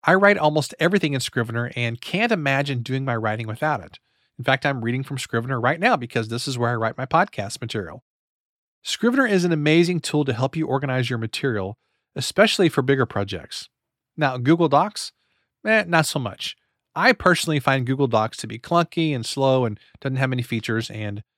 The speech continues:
it's kinda hard to quickly access material in Google Docs if you have a lot of different pieces of information tied to a project.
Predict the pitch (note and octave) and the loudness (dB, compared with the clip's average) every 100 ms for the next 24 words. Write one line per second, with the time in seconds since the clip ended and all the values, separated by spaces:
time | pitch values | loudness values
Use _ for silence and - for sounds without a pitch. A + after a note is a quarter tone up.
0 | _ _ - - - B3 F3+ E3+ C3+ E3 | _ _ -14 -4 2 2 4 0 2 0
1 | - C3+ B2 C3 - A#2+ - A#2 - A#2+ | 2 2 2 0 -2 -4 -4 -8 -4 -2
2 | B2 A#2 A2 B2+ B2+ G#2+ G2 - - _ | -2 -4 -4 -2 -2 -2 -4 -8 -12 _
3 | _ _ _ - D#3 C3+ A3 G3 E3+ C#3 | _ _ _ -4 0 2 4 6 4 4
4 | D#3 - B2+ - F#3+ E3 A#2+ B2 A#2+ G#2+ | -2 -2 -4 -6 -4 -2 -2 -2 -2 -4
5 | G#2 - A2+ - B2+ B2+ - G#2 - C#3+ | -6 -6 -8 -4 -4 -4 -6 -6 0 0
6 | G#2+ D#2+ - | -2 -12 -20